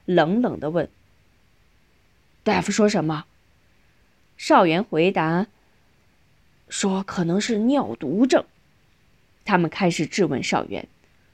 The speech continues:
，“不就是血压高、心脏不好吗？怎么又添上个尿毒症？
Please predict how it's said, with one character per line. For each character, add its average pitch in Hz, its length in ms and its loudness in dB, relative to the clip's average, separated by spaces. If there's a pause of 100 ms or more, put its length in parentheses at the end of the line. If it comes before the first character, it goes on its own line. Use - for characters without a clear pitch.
(920)
，“不 254 140 6
就 359 160 8
是 233 100 4
血 185 300 6
压 247 160 6
高、 320 220 8
心 349 220 4
脏 254 180 6
不 - 120 -6
好 - 260 -14
吗？ - 80 -20 (300)
怎 240 120 4
么 330 80 6
又 349 140 8
添 349 260 4
上 339 100 0
个 180 100 0
尿 247 240 4
毒 214 240 0
症？ - 220 0